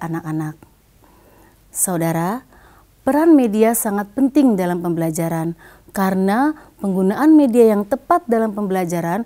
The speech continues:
selain dapat membangkitkan motivasi, minat, dan rangsangan kepada anak dalam belajar, media juga dapat mempertahankan perhatian siswa serta membantu siswa mengingat kembali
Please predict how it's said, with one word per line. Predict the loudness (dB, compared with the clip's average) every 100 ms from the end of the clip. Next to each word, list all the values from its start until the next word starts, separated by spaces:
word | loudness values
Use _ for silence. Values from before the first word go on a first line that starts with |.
| -10 -20 -12
selain | -4 0 2 4 4
dapat | 4 2 -2 -2
membangkitkan | -2 -2 -2 -4 0 4
motivasi, | 4 4 -2 -4 -4 -4 -2 -4 -4 -8 -20 _ -2
minat, | 0 2 2 0 -4 -14 _ _
dan | -6 -4
rangsangan | -2 -2 -2 0 0
kepada | 0 -2 -2 -4
anak | -4 -4
dalam | -4 -4 -2 -2
belajar, | -2 -4 -4 -4 -4 -10 -20 -20 _ -4
media | 2 4 4 4 4
juga | 0 0 0
dapat | -2 -4 -4 -4 -6
mempertahankan | -8 -8 -8 -6 -4 -2 0 0
perhatian | -2 -6 -6 -6 -6
siswa | -6 -6 -2 0 0 -4 -16 -20 -8
serta | -2 -2 0 2 4
membantu | 4 0 -2 -4 -4
siswa | -4 0 2 2
mengingat | 2 0 -2 -2 -4
kembali | -4 -2 -2 0 -2